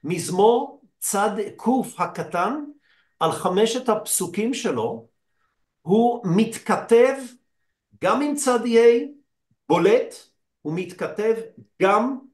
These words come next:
עם צדי ב'. מי שמזמור שיר ליום השבת נכנס וניצל, אתה לא עוצר, אתה ממשיך לחנך את העולם. ומי שמתחיל ל-, עם לכו נרננה, ואנחנו באים להתפלל, זה לא להתפלל שוקל,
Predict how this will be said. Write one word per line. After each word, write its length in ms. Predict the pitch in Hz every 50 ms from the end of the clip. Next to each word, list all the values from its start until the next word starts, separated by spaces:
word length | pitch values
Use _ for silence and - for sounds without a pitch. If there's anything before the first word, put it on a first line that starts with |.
| _ _ -
עם 180 | 160 160 165
צדי 460 | - - - 175 170 143 - 156 123 104
ב'. 240 | 143 131 113 - - - - - _ _ _ _ _ _ _ _ _ -
מי 220 | 180 175 208 247
שמזמור 600 | - - 254 247 214 196 156 147 180 196 202 196
שיר 240 | - - 196 208 202
ליום 300 | 196 190 185 185 185 175
השבת 460 | 165 - - 156 151 165 165 - 151
נכנס 520 | 139 131 127 - - 165 196 190 - - 151
וניצל, 580 | 143 131 127 123 123 123 - 160 165 185 226 277 285 - - - _ _ _ _ _ _ _ _ -
אתה 220 | 135 - - 170 165
לא 100 | 180 202
עוצר, 580 | 226 240 233 - - 220 226 226 214 175 - - - _ _ 131
אתה 160 | - - 147
ממשיך 440 | 139 139 135 - - - 185 185 180
לחנך 460 | 160 - - 151 139 143 139 139 143
את 100 | 131 -
העולם. 340 | 127 123 113 107 110 113 101 98 - _ _ _ _ _ _ _ _ _ _ - _ _ -
ומי 260 | 131 147 160 214 240
שמתחיל 560 | 220 - 247 226 208 - - - 214 208 208 190 - -
ל-, 440 | 156 160 165 160 156 156 151 143 147 - - _ _ _ _
עם 200 | - 160 151 151
לכו 380 | 147 147 139 - - 190 208 214
נרננה, 640 | 208 185 - 165 147 139 139 135 147 170 208 262 285 277 - _ _ _ _ -
ואנחנו 440 | 135 147 185 185 - 220 196 165
באים 260 | 135 170 165 196 220 220
להתפלל, 680 | 208 180 170 175 - - 156 151 156 190 214 240 285 269
זה 140 | - 170
לא 160 | 170 185 214 233
להתפלל 640 | 247 196 - - - 175 170 165 160 156 147 139 127
שוקל, 540 | - - - 160 156 - - 175 196 226